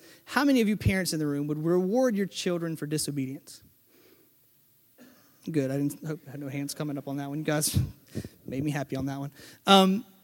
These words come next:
if I walked in, I s-, told one of my children, I was like, "You know what? You really need to clean your room 'cause there's, like, stuff hanging everywhere. The bed's, like, in shambles. I don't know if there's a bed under all that stuff. And there's this weird smell that's coming out of the room right now. Like, you really should do something about that."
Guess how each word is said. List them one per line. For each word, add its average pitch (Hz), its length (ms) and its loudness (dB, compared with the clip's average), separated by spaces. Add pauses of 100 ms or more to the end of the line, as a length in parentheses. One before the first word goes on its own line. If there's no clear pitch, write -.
(280)
if 226 160 10
I 254 80 10
walked 254 320 10
in, 196 180 6
I 190 80 6
s-, 196 200 4
told 185 180 6
one 185 80 6
of 180 60 4
my 165 80 2
children, 160 380 2
I - 20 4
was 151 100 2
like, 170 80 2
"You 226 80 6
know 247 60 6
what? 226 100 4
You 208 120 6
really 220 180 6
need 214 80 4
to 175 80 -2
clean 180 160 0
your 160 100 -2
room 135 100 -2
'cause 170 120 -4
there's, 202 160 0
like, 160 160 2
stuff - 280 2
hanging 180 260 0
everywhere. 165 360 4
The 143 80 -4
bed's, 170 320 0
like, 143 160 -4
in 143 80 -4
shambles. 160 420 -2
I 151 40 2
don't 175 100 2
know 170 60 0
if 156 60 -6
there's 147 140 -4
a 151 60 -2
bed 147 220 0
under 170 200 -2
all 165 100 2
that 160 140 0
stuff. 160 360 -4 (320)
And 175 80 4
there's 185 100 8
this 185 140 4
weird 214 300 6
smell 196 400 4
that's 143 160 -4
coming 160 220 0
out 147 120 0
of 147 60 -4
the 147 60 -6
room 135 240 0
right 123 140 -6
now. 131 160 -8
Like, 156 240 -4
you 175 120 -4
really 214 340 6
should 170 240 0
do 185 120 2
something 147 280 -4
about 131 260 -10
that." 135 160 -14